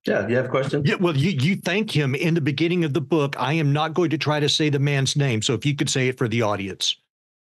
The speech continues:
Speaker 1: Oh, his name, the, the direct descendant, is the Grandmaster Zhang Yuanming. He lives in Southern California. And so his,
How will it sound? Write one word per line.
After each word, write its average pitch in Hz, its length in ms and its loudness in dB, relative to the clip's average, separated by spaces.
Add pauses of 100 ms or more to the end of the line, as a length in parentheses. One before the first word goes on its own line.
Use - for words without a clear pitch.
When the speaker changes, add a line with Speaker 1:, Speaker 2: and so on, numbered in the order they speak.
(120)
Speaker 1:
Oh, 165 160 2
his 123 200 0
name, 156 280 2
the, 127 200 0
the 120 120 -2
direct 123 260 0
descendant, 127 440 0
is 110 220 -2
the 104 360 0 (400)
Grandmaster 139 800 0 (520)
Zhang 139 500 0
Yuanming. 127 760 0 (840)
He 117 120 0
lives 127 200 0
in 107 120 2
Southern 120 300 0
California. 110 800 0 (640)
And 113 460 0
so 117 240 0
his, 139 560 0